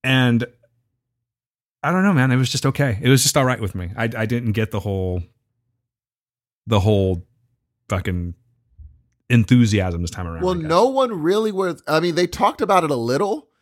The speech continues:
Speaker 1: Uh-huh.
Speaker 2: but it didn't take over Twitter like it did before.
Speaker 1: Well, uh, listen, I think it's, like I said, I just sold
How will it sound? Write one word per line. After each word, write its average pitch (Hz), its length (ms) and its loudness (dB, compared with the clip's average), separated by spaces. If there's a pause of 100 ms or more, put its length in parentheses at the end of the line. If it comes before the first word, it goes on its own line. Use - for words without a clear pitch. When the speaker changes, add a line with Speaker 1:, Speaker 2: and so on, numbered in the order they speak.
Speaker 1:
Uh-huh. 101 260 2
Speaker 2:
but 147 140 0
it 277 120 2
didn't 180 500 -2
take - 280 -2 (100)
over 156 320 4
Twitter - 260 -4
like 107 180 -4
it 107 80 -8
did 98 160 -8
before. - 480 -14 (440)
Speaker 1:
Well, 226 500 2
uh, - 140 -14 (180)
listen, 185 280 0
I 233 140 2
think 156 200 0
it's, - 160 -10
like 160 140 2
I 170 60 2
said, 131 220 0
I 160 60 2
just 160 220 -2
sold 123 420 0